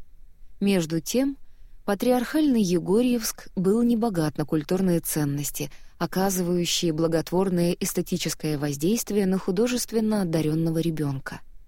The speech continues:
Пока Игорь мог довольствоваться лишь чтением популярных в те времена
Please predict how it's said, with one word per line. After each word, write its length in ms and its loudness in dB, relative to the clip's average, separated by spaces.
Пока 260 2
Игорь 420 2
мог 220 2
довольствоваться 800 0
лишь 280 0
чтением 640 2
популярных 640 0
в 80 -8
те 160 2
времена 480 2